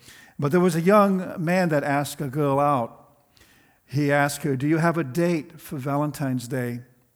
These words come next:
And she paused and looked at him, said, "Sure, February fourteenth." Yeah, okay. A little subliminal message there to that young man.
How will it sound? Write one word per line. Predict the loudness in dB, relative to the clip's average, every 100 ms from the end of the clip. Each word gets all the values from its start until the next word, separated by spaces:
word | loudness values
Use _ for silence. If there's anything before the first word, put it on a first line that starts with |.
| _ -20 -20 _
And | -18 -14
she | -14
paused | -6 0 0 0
and | -2
looked | -4 -2
at | -4 -2
him, | -2 -4 -10 -18 _ _ _ _
said, | -14 -12
"Sure, | -10 -4 -2 -2 -6 -12 _ _ _ _ _
February | -8 -6 -4 -4
fourteenth." | -4 -6 -6 -8 -10 -14 -20 _ _ _ _ _ _ _ _ _ _ _ _ _ _ _ -12
Yeah, | -8 -8 -12 -14
okay. | -10 -6 -6 -10 -20 -20 -20 -20 -20 _
A | -4 -2 0
little | 0 0 2 0 -2
subliminal | -4 -2 0 0 0
message | 0 0 -2 -6 -6
there | -4 -2 -2
to | -4 -6
that | -4 -6 -8 -8
young | -4 0 0
man. | 2 0 -2